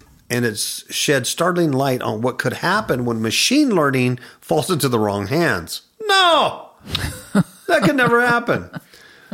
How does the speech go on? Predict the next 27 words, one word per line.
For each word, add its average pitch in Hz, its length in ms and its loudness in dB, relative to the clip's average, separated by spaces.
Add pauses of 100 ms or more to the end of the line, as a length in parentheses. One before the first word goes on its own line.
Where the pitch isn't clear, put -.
So 190 300 0
this 190 260 2
Reddit 233 380 2
user 165 280 2
named 143 300 0
Deepflakes, 120 880 -2 (240)
<laughs> - 680 -12 (680)
Deepfakes, 185 640 0
I'm 104 120 -2
sorry, 101 260 0
Deepfakes. 110 640 -2 (580)
It 139 100 0
features 185 400 2
a 160 60 4
woman 156 420 2
who 147 140 0
takes 160 320 -2
on 151 160 0
the 120 100 2
rough 170 380 0
likeness 180 440 0
of 107 140 -4
Godot 120 500 2
with 120 180 -2
the - 120 -4
actor's 127 360 -2
face 170 380 0